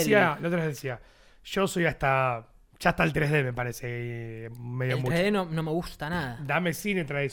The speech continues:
Speaker 2: dame dos D.
Speaker 1: Por dos cosas no me gusta el tres D. Punto uno, porque no me puedo poner los, mis lentes para ver. Entonces veo peor. Y lo segundo es el subtitulado en el tres D es incómodo.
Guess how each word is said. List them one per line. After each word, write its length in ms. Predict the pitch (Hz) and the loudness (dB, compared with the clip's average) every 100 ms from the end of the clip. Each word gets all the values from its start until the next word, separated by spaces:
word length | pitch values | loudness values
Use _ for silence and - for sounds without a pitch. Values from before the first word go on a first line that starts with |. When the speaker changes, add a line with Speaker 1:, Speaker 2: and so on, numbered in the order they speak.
| - | -2
Speaker 2:
dame 220 | 170 156 | 0 0
dos 120 | 135 | 0
D. 280 | 123 110 - - - _ _ _ _ | -4 -8 -14 -20 -20 _ _ _ _
Speaker 1:
Por 160 | 208 233 | 0 2
dos 120 | 285 | 0
cosas 260 | 233 170 147 | 0 -2 -4
no 60 | |
me 60 | 135 | -6
gusta 180 | 123 131 | -8 -10
el 100 | 123 | -12
tres 160 | 120 | -14
D. 160 | 120 107 - _ _ - | -16 -18 -20 _ _ -4
Punto 300 | 240 254 214 | 0 2 4
uno, 340 | 214 262 240 - | 4 4 0 0
porque 200 | 151 160 | -4 -2
no 120 | 180 | 0
me 60 | 165 | 0
puedo 140 | 180 | 0
poner 200 | 165 170 170 | 0 -2 -2
los, 220 | 151 120 | -4 -6
mis 220 | 139 143 | -4 -2
lentes 300 | 170 180 156 | 0 0 -2
para 200 | 139 127 | -4 -2
ver. 260 | 147 160 185 - - - - - - | 0 0 -2 -14 -20 -20 -20 -20 -16
Entonces 320 | 135 151 139 - - | -12 -12 -14 -20 -18
veo 160 | 131 123 | -10 -6
peor. 460 | 131 165 160 185 - - _ _ - - _ _ - | 0 2 2 -2 -14 -20 _ _ -20 -20 _ _ -8
Y 40 | |
lo 40 | 170 | -2
segundo 260 | 233 302 254 | 0 0 -2
es 100 | 185 | -2
el 100 | 160 | -4
subtitulado 680 | 175 156 170 170 196 247 | -6 -8 -8 -4 0 0
en 40 | 208 | 0
el 160 | 175 | -2
tres 180 | 170 170 | -2 -4
D 380 | 190 226 254 - _ | 0 0 -2 -12 _
es 260 | - 139 - | -20 -18 -8
incómodo. 640 | 165 156 151 131 117 107 | -4 2 2 2 -6 -12